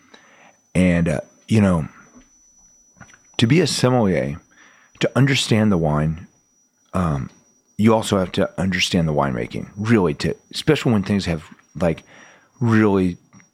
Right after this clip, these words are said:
shifts in winemaking style. So, you know, we have this big natural wine movement, you know? We have this crazy natural wine movement. And the thing is, some of the, the young wine buyers, if it be in Paris,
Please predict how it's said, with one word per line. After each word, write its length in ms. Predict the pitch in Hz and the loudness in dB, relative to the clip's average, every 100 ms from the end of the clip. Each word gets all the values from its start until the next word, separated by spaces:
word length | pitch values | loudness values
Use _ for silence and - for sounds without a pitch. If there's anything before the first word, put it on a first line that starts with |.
| _ _ | _ _
shifts 720 | - - - - 92 - - - | -10 -2 0 2 0 -2 -6 -6
in 200 | 90 87 | -2 0
winemaking 480 | 80 73 64 62 53 | 0 0 -4 -8 -6
style. 240 | 67 50 | -6 -6
So, 160 | - 120 | 0 0
you 140 | 127 | 2
know, 60 | 135 | 2
we 120 | 143 | 0
have 100 | 156 | 0
this 140 | 107 | -4
big 380 | - 104 92 85 - - - _ _ _ _ _ _ - | -2 0 0 -2 -10 -20 -20 _ _ _ _ _ _ -14
natural 840 | 87 71 69 60 - - 50 50 | -6 -2 -2 -2 -4 -4 -2 -2
wine 360 | 50 50 50 50 | -2 -4 -6 -8
movement, 640 | 50 50 50 50 50 - - _ | -10 -12 -12 -12 -14 -14 -20 _
you 100 | 92 | -4
know? 220 | 82 95 - - - | -2 -2 -6 -8 0
We 80 | |
have 80 | 104 | 2
this 220 | 101 90 | 2 -2
crazy 720 | - - 107 104 90 95 85 - | -6 -2 0 0 2 0 0 -2
natural 360 | 80 80 - 82 | -2 -2 0 0
wine 220 | 120 175 | 0 2
movement. 400 | 107 78 73 - | 0 0 -4 -4
And 280 | 92 95 90 - - - - - | -2 0 -2 -8 -20 -20 -12 -6
the 80 | 101 | -4
thing 260 | - 202 | -2 0
is, 180 | 143 95 - | 0 -4 -8
some 320 | - - 143 | -4 0 2
of 120 | 143 | 2
the, 240 | 113 104 - _ - | 2 0 0 _ 0
the 80 | 101 | 2
young 320 | 95 87 87 | 2 2 0
wine 220 | 104 202 | 0 0
buyers, 440 | 90 62 67 80 - | -2 -2 -4 -6 -8
if 120 | 85 | -6
it 60 | 82 | -2
be 160 | 87 | -2
in 120 | 76 | -2
Paris, 460 | 73 87 87 135 - | -2 0 0 0 -6